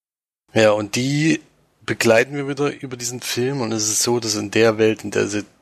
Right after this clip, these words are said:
die jetzt gerade leben, die Superhelden verboten sind. Also die wurden aus der Gesellschaft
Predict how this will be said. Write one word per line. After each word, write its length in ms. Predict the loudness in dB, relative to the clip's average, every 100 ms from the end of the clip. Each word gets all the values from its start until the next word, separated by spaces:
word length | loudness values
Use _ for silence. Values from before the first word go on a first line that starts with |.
| _
die 260 | -8 -6 -4
jetzt 260 | -2 0 0
gerade 320 | 0 0 0
leben, 480 | -2 -4 -4 -6 -6 -6 -4
die 400 | -4 -6 -10 -12 _ -20 -20 _ _ 0
Superhelden 520 | 2 4 2 0 -2
verboten 580 | -4 -2 -2 -2 -2 -2
sind. 380 | 0 -2 -4
Also 200 | -8 -8
die 140 | -10 -6
wurden 260 | -6 -6 -4
aus 200 | -2 0
der 140 | 0
Gesellschaft 540 | 0 0 0 0 -4